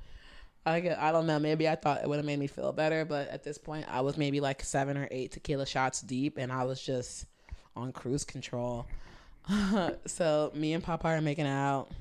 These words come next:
and then, like, I think we took some photos together.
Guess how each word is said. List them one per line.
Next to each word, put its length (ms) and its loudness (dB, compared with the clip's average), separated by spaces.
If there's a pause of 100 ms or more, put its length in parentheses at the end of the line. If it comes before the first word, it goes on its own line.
(1080)
and 100 0
then, 120 2
like, 240 -4 (480)
I 80 2
think 240 2
we 100 2
took 240 0
some 160 0
photos 540 2
together. 640 4